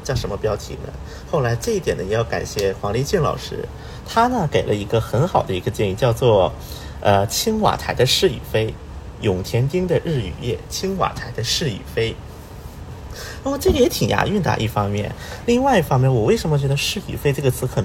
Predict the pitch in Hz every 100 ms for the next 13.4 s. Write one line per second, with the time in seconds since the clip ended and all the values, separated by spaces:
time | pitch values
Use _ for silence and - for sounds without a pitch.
0 | 78 127 131 107 - - - - - 226
1 | 277 277 - 127 202 175 190 190 190 190
2 | 196 214 180 175 - 214 156 156 269 220
3 | 127 110 165 139 139 - 214 127 123 139
4 | 101 95 - - - 180 185 127 - -
5 | - - 262 285 302 113 82 - 82 104
6 | 175 - - - - 247 143 - - -
7 | 190 165 127 185 190 190 110 - 110 -
8 | 131 - 101 107 143 175 196 185 - -
9 | 131 208 196 127 131 170 143 110 87 -
10 | 127 - 165 98 - 131 - 113 90 -
11 | - - - - - 190 185 147 117 147
12 | 147 - 226 143 127 165 165 - 104 -
13 | - 98 143 123